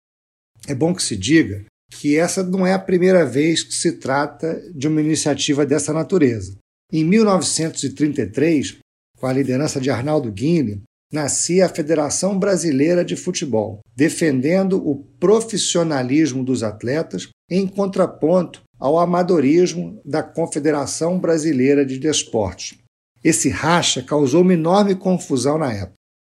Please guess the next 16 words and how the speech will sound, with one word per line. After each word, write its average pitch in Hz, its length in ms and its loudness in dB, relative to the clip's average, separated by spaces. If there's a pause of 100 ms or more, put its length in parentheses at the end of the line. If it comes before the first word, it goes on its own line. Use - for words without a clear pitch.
(140)
e 156 80 -2
diversos 180 680 4
jogadores 151 720 4
não 190 180 0
jogaram 160 480 2
Copas 156 380 -2
do 131 100 0
Mundo 135 540 -2
porque 175 280 0
não 190 220 2
eram 202 240 0
convocados 180 920 -2
pela 113 280 -6
C 143 280 0
B 120 160 0
D 175 380 4